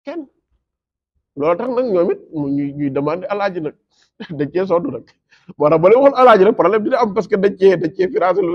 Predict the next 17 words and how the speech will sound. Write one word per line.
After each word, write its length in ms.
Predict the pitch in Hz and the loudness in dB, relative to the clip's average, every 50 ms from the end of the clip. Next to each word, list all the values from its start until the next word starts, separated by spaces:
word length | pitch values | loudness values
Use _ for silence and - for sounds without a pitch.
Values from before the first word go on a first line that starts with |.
| 180 190 - | -6 -8 -8
lu 180 | 190 165 143 139 | -6 -6 -4 -2
baree 240 | 147 170 180 202 190 | 2 2 2 2 2
bari. 220 | 170 147 147 143 _ _ _ _ _ _ _ _ _ _ _ _ _ _ _ _ _ _ _ _ _ _ _ _ | -2 -4 -4 -4 _ _ _ _ _ _ _ _ _ _ _ _ _ _ _ _ _ _ _ _ _ _ _ _
<laughs> 1000 | _ _ _ _ _ _ _ _ _ _ _ _ _ _ _ _ _ _ - | _ _ _ _ _ _ _ _ _ _ _ _ _ _ _ _ _ _ -8
Wallaahu 300 | 131 143 151 147 135 139 | -6 -4 -4 -4 -4 -6
musta'an. 380 | 135 131 - 131 123 - 113 107 - _ | -12 -12 -12 -16 -18 -18 -18 -20 -20 _
Ala 160 | - 160 214 254 247 | -8 -4 -4 -4 -4
kulli 180 | 233 220 220 | -4 -4 -4
xaal, 200 | 196 190 185 175 | -2 -2 -2 -2
bu 80 | 160 185 | -2 -4
ñu 100 | 220 220 | -6 -4
defoon 280 | 196 226 190 196 185 180 | -4 -4 -2 -2 -4 -4
li 80 | 180 | -4
ñu 80 | 180 190 | -4 -6
lislaam 300 | 185 185 185 190 165 160 147 | -6 -6 -6 -6 -6 -6 -6
santaan, 360 | - 160 156 143 151 139 127 107 | -6 -10 -8 -8 -8 -10 -10 -10
sant, 280 | - - 170 151 139 | -8 -8 -8 -8 -8